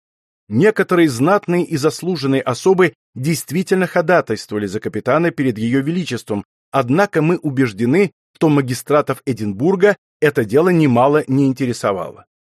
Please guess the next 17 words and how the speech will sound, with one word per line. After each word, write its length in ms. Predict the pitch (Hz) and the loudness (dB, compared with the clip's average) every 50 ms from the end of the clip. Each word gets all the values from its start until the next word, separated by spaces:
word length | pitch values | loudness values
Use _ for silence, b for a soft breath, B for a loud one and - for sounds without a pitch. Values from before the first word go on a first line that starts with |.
| _ _ _ - | _ _ _ -2
Нет 320 | 107 117 156 208 220 - | 2 2 4 4 2 0
сомнений, 540 | - - 165 165 170 202 226 214 185 160 139 | 0 0 0 2 2 2 2 2 0 0 -2
что 200 | - - 147 147 | -2 0 0 2
у 80 | 156 | 2
них 240 | 156 185 220 208 131 | 2 2 0 -2 -2
были 220 | 101 123 175 190 180 | 0 0 2 2 2
на 140 | 170 170 | 2 0
то 140 | 170 - 190 | 0 -2 -4
свои 360 | - - - 185 202 208 190 | -6 -4 -2 0 0 0 0
причины, 640 | 160 - - 202 185 - - 165 143 113 101 92 - _ _ _ _ _ _ | -2 -4 -6 -6 -6 -6 -4 -2 -2 -2 -2 -4 -8 _ _ _ _ _ _
тем 140 | - 143 131 | -2 0 2
более 240 | 135 135 127 123 | 2 2 2 2
что 180 | 117 - - - | 0 -2 0 2
это 180 | 135 143 - 147 | 2 2 2 2
не 140 | 151 170 175 | 2 2 0
первый 380 | - 220 214 156 127 113 113 | 2 2 2 2 2 0 -2
случай, 540 | 107 - - 165 208 196 - 190 185 170 - | -4 -4 -4 -2 -2 -2 0 -2 -2 -2 -4